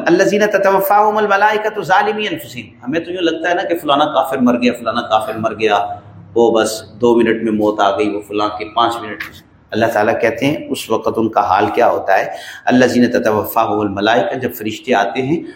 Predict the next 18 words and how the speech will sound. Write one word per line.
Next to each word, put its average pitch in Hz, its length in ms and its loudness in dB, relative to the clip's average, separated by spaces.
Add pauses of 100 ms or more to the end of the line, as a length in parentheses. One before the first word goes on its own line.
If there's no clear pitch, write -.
(140)
ان - 120 -2
کی 113 100 -4
جان 107 280 4
نکالنے 120 520 2
کے 139 60 2
لیے، 160 160 2
ظَالِمِي 123 520 2
أَنفُسِهِمْ، 143 540 -4
ان 113 140 -8
ظالموں 113 460 0
اور - 100 -6
کافروں 131 380 0
کے 143 120 -6
پاس، 165 200 2 (340)
فَأَلْقَوْا - 500 0
السَّلَمَ، 120 540 0
وہ - 260 -2
کافر 117 440 2